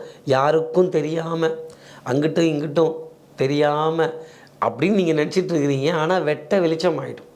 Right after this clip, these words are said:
அப்ப நீங்க செய்ய போற விஷயமோ, நீங்க பண்ண போற விஷயமோ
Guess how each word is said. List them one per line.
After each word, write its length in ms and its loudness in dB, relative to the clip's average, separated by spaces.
அப்ப 220 0
நீங்க 200 0
செய்ய 260 2
போற 200 2
விஷயமோ, 640 -2
நீங்க 200 2
பண்ண 240 0
போற 200 2
விஷயமோ 560 -2